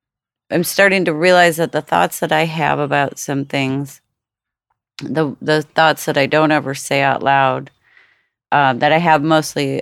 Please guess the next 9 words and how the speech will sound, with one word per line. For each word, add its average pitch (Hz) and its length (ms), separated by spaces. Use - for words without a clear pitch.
um, 139 500
about 147 280
myself, 139 880
those 190 320
same 170 680
thoughts 170 320
you're 156 200
having 151 400
too, 156 480